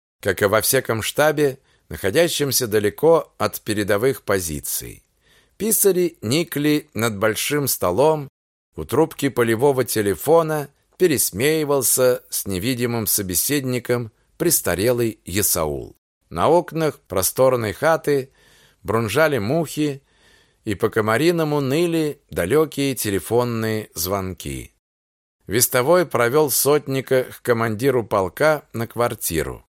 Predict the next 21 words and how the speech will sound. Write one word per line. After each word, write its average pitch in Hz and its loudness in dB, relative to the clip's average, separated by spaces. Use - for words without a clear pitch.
В - -20
передней 104 -2
недружелюбно 117 0
встретил 131 -2
его 120 2
высокий, 143 0
с - -10
треугольным 143 2
шрамом 139 0
на 120 0
подбородке, 117 0
чем-то 175 0
расстроенный 131 0
полковник. 80 -2
«Я 160 2
командир 151 2
полка», 139 2
ответил 117 0
он 117 2
на 104 -2
вопрос, 113 0